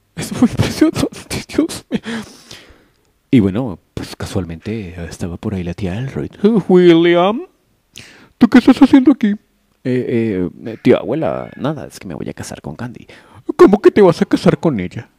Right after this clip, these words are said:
"Sí, señora, me voy a casar con ella. Y no solo eso, ahorita mismo le voy a dar el regalo de Reyes en, en la habitación que me dieron." "No, señor William.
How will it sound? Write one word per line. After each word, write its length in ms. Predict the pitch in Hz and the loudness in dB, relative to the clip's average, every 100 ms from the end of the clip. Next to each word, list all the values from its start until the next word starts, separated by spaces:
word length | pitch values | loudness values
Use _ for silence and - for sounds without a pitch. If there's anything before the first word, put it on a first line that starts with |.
| _ - 143 123 | _ -18 -16 -16
"Sí, 220 | - - | -18 -20
señora, 320 | - 98 90 | -20 -20 -20
me 60 | - | -20
voy 80 | 69 | -20
a 20 | |
casar 260 | 113 - - | -20 -20 -20
con 160 | - | -20
ella. 240 | - - _ _ _ _ _ _ _ - 107 - | -20 -20 _ _ _ _ _ _ _ -20 -16 -8
Y 80 | 107 | -8
no 100 | 95 | -8
solo 240 | - 71 | -8 -10
eso, 220 | - - - - | -12 -18 -20 -20
ahorita 500 | - 87 151 - 80 | -10 2 2 2 -6
mismo 400 | 85 131 - 76 | -6 -6 -6 -10
le 100 | 67 | -6
voy 180 | 107 139 | -2 -2
a 60 | 98 | -4
dar 140 | 82 | -10
el 100 | 85 | -12
regalo 360 | - 107 131 131 | -14 -10 -8 -6
de 120 | 131 | -6
Reyes 420 | - 147 - 120 | -4 -4 -4 -10
en, 340 | 151 147 143 143 - 117 | -12 -12 -14 -14 -16 -2
en 320 | 139 113 127 | 0 2 -2
la 60 | 131 | -8
habitación 540 | 117 - 107 - 127 | -8 -10 -10 -2 -2
que 140 | 117 135 | -2 -8
me 120 | 120 | -10
dieron." 640 | 110 120 139 113 82 65 - _ _ _ _ _ _ _ _ _ _ _ - | -8 -4 -4 -4 -6 -12 -18 _ _ _ _ _ _ _ _ _ _ _ -4
"No, 280 | 185 175 170 | 2 6 6
señor 380 | - 190 135 117 | 6 2 2 2
William. 280 | 120 107 | 0 0